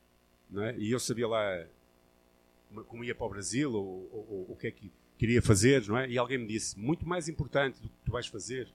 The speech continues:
é aquilo que Deus vai fazer na tua vida." E foi verdade. Então eu fui, com a minha esposa grávida de cinco meses, por aí, para o Brasil, um mundo totalmente desconhecido, não preparado, mas com alegria para servir.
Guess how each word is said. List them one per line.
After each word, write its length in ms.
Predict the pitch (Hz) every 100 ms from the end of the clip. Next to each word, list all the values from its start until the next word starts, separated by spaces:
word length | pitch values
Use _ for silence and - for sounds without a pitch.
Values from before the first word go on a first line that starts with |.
| _ _ _ 92
é 40 |
aquilo 200 | - 113
que 100 | 104
Deus 120 | 107
vai 120 | 107
fazer 240 | 95 101 104
na 80 | 98
tua 180 | 98
vida." 300 | 85 85 80
E 80 | 80 -
foi 120 | 233
verdade. 360 | 190 226 202 135 - _ _ _ _ _ _ _ _ _ _ -
Então 240 | 117 175
eu 100 | 160
fui, 380 | 127 170 208 220
com 120 | 170
a 20 |
minha 120 | 160 143
esposa 300 | - 151 135
grávida 380 | 156 151 147
de 100 | 113 - _ _ _ _
cinco 300 | - 147 98
meses, 240 | 131 151 110
por 140 | 113
aí, 320 | 110 139 175 -
para 80 | 143
o 40 | 117
Brasil, 540 | 110 117 165 160 156 - _ -
um 80 | 120
mundo 200 | 147 -
totalmente 360 | - 135 139
desconhecido, 680 | - - 117 - 143 156 147 - _ _ _ _ _ _ -
não 220 | 139 170
preparado, 680 | - - 123 139 160 151 160 _ _ 110
mas 160 | 120
com 140 | 123 117
alegria 380 | 107 101 113 98
para 180 | 98
servir. 420 | - 95 85 80